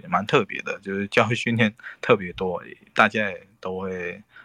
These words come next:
呃，执行这样的一个互相帮忙的一个阶段啊。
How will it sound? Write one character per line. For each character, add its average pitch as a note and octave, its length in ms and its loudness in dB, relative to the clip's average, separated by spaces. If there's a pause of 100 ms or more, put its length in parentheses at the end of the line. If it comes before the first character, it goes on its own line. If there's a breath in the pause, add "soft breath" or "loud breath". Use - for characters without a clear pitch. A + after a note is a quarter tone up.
(140 soft breath)
呃， E2+ 400 -2
执 F#2+ 180 -8
行 F2 220 -6
这 - 120 -4
样 F2+ 160 -2
的 D#2+ 80 -6
一 E2 120 -6
个 - 440 -6
互 G2+ 200 0
相 F#2 200 0
帮 F2 160 0
忙 F2 220 -8
的 E2+ 100 -6
一 - 60 -10
个 - 180 -6
阶 - 240 -12
段 - 240 -2
啊。 - 140 -20